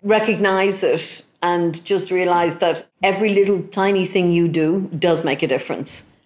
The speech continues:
for your family's health as well. I mean, I remember once we,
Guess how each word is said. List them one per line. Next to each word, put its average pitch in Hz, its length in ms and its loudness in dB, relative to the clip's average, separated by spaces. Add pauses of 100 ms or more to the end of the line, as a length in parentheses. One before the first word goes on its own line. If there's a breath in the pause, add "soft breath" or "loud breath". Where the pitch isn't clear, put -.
(140)
for 180 140 0
your 160 140 2
family's 156 420 2
health 147 320 0
as 147 160 -2
well. 139 240 2
I 113 80 2
mean, 160 180 -2
I 165 60 0
remember 175 320 0
once 165 340 0
we, 160 320 0